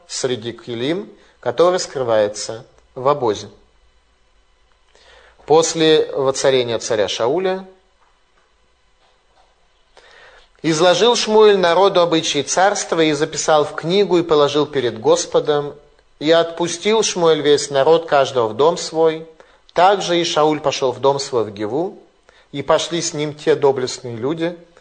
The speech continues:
сердца которых коснулся Бог. Негодяи же сказали:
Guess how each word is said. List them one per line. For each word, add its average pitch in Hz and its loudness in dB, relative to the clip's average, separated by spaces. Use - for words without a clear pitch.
сердца - 0
которых 147 0
коснулся 117 -6
Бог. 95 -10
Негодяи 160 4
же 160 -2
сказали: 165 0